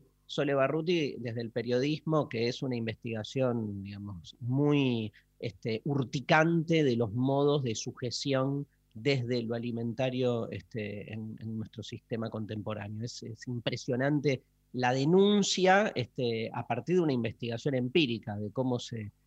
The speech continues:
se, se, se somete, eh, a que comamos de determinado modo. Así que ese diálogo, catorce de noviembre en el CONEX. Este, bueno, gente, un placer. Diego Girau operó hoy.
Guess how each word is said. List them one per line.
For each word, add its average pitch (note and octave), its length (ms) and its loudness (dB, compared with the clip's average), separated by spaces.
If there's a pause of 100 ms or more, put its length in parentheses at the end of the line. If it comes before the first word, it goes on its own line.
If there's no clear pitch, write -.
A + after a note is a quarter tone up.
(160)
se, G2+ 680 -10 (140)
se, - 300 -16
se - 220 -10
somete, B2 720 0 (120)
eh, G#2+ 280 -8
a G#2+ 100 -10
que - 160 -12
comamos B2+ 480 0
de A2+ 80 0
determinado A2 540 -6
modo. - 300 -12 (300)
Así B2+ 260 -2
que D3 60 2
ese D3 200 2
diálogo, D#3 760 6
catorce C#3 480 -2
de B2+ 120 -2
noviembre D3+ 840 0 (120)
en A#2+ 200 0
el A#2 160 -4
CONEX. F#3 560 4
Este, A#2 720 -2
bueno, B2 340 0 (100)
gente, D#3+ 360 0
un C#3 160 0
placer. F3 600 6
Diego D#3+ 640 4
Girau D3+ 520 0
operó C3+ 520 0
hoy. F#3+ 320 2